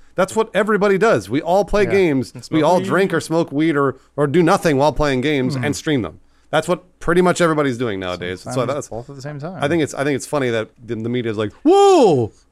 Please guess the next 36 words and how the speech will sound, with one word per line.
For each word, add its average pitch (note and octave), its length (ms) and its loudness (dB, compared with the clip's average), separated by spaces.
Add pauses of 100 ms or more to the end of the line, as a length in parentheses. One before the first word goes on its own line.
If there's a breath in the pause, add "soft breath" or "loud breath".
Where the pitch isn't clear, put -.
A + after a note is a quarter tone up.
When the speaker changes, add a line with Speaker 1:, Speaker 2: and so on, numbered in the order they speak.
Speaker 1:
people D#4 240 4
smoke C4 300 0
weed B3 180 2
and D4 160 -2
play D#4+ 180 2
Fortnite." G#3+ 680 2
Speaker 2:
Uh, F#3 60 2
real G3 160 2
quick, F3 260 0
how F3 240 0
old E3+ 220 2
is A2+ 160 -4
Drake? A2+ 420 -4
He's, D3 140 -6
like, D#3+ 100 -2
in D3+ 60 -2
his, B2+ 220 -8 (200)
he's, B2 80 -10
like, C3 120 -2
Speaker 3:
He's A#2+ 60 -4
Speaker 2:
what? G#2+ 200 -2
Speaker 3:
thirty-one, A#2+ 560 -4
I F#2 60 -18
believe. - 300 -20
Speaker 2:
Uh, G3 220 -12
I C4+ 60 -8
mean, D4+ 160 -2
yeah, A#3 260 4
Speaker 1:
He's G3 100 2
Speaker 2:
okay. G3 140 4
Speaker 1:
young. D#3 240 -6
He's - 160 -14
young. F#2+ 160 -14 (180)
He's C#3+ 120 -2
our D3 200 2
age. - 200 -16